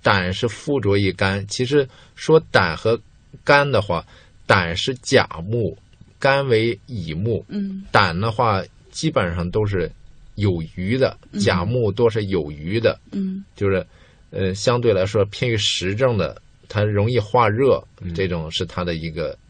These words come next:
Speaker 1: 一个基本的特点。
Speaker 2: 嗯。
Speaker 1: 基本不，当然说我们心虚胆怯，
Speaker 2: 嗯。
Speaker 1: 这种胆怯方面儿，
Speaker 2: 嗯。
Speaker 1: 也不是说我们怎么去补胆气，而是怎么去让它平和，这是这样。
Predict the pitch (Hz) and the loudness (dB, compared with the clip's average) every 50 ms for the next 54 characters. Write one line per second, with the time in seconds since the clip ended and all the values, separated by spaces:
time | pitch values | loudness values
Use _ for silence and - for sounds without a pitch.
0 | - - - - 87 85 85 82 92 82 - - 110 110 107 98 78 64 - - | -20 -20 -16 -12 -10 -8 -6 -6 -8 -8 -8 -6 -6 -4 -4 -4 -6 -6 -10 -8
1 | - 104 95 82 73 60 - - _ - - 196 190 185 185 - - 127 123 113 | -2 0 0 0 -2 -8 -12 -12 _ -14 -10 -8 -8 -6 -6 -4 -4 0 0 0
2 | 92 87 87 87 - 101 104 107 104 _ _ _ - - _ - - - - - | 0 0 -2 -4 -4 -4 -6 -6 -6 _ _ _ -20 -20 _ -20 -20 -20 -20 -20
3 | _ - 113 120 127 127 - - 131 131 127 123 107 82 85 95 104 110 113 113 | _ -4 -2 2 2 0 2 4 4 4 6 4 2 0 0 0 0 -2 -2 -4
4 | 110 - _ _ _ _ - - - - 156 151 139 - 151 147 151 - 104 90 | -8 -14 _ _ _ _ -16 -10 -6 -2 -2 -2 -2 0 -2 -2 0 0 -2 -2
5 | 85 160 - - - 156 131 - - - _ _ - - - 202 202 165 139 123 | -2 -4 -4 0 2 4 4 4 2 -2 _ _ -16 -10 -4 0 0 2 2 2
6 | 107 113 110 - - - 101 90 78 82 - - - - 151 123 98 - - 95 | 0 0 -2 -4 -2 0 0 0 -2 -4 -2 -2 2 4 4 4 4 4 0 -2
7 | 92 95 92 85 - - - - 196 202 190 190 196 - 90 92 87 85 - 101 | 0 0 -2 -2 -4 -8 -10 -8 -6 -6 -6 -6 -8 -4 0 0 0 0 -2 -2
8 | 113 117 104 - 117 113 110 95 85 90 95 117 123 - - 101 101 113 - - | -2 -2 0 4 6 6 6 6 2 -2 -2 -4 -4 -2 0 0 0 0 -2 -2
9 | 139 131 123 - 107 123 - - 98 82 71 76 - - - 117 98 82 - - | -2 -2 -2 -4 -6 -2 -2 0 -2 -2 -4 -8 -10 -8 -4 -4 -4 -4 -6 -10
10 | _ - - - - 107 117 117 - - 113 95 - - - _ _ _ _ - | _ -20 -16 -6 -2 -2 -2 0 0 0 0 0 0 -4 -10 _ _ _ _ -10
11 | - - 92 87 92 104 104 - - - 139 123 107 85 - - _ _ - _ | -4 -4 -2 -2 -2 -4 -4 -8 -6 -2 0 0 0 0 -2 -4 _ _ -20 _
12 | _ _ _ _ _ _ _ _ - _ - 117 127 120 110 120 113 107 - - | _ _ _ _ _ _ _ _ -20 _ 0 0 2 2 2 0 -2 -2 -2 -10
13 | - - 95 98 135 151 - - - - - - _ _ - _ - - _ - | -6 -4 -2 0 0 -2 -4 -6 -8 -8 -10 -12 _ _ -20 _ -20 -20 _ -8
14 | - 95 87 85 - 90 82 78 - - _ - - 87 80 73 67 | -4 -4 -2 -2 -2 -4 -4 -6 -6 -10 _ -10 -8 -8 -6 -8 -10